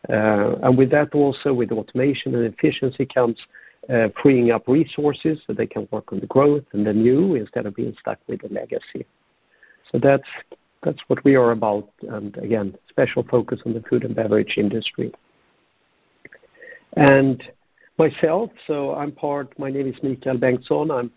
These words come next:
part of the Infor's Food and Beverage Industry Strategy Group.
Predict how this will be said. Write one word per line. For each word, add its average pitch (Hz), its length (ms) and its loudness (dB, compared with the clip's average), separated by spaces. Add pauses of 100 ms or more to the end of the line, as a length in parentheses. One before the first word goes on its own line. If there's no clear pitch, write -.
part 131 180 2
of 120 140 -2
the 117 320 0 (420)
Infor's 127 640 2 (300)
Food 135 180 2
and 117 120 2
Beverage 117 640 0 (100)
Industry 156 760 0
Strategy 151 500 2
Group. 165 320 0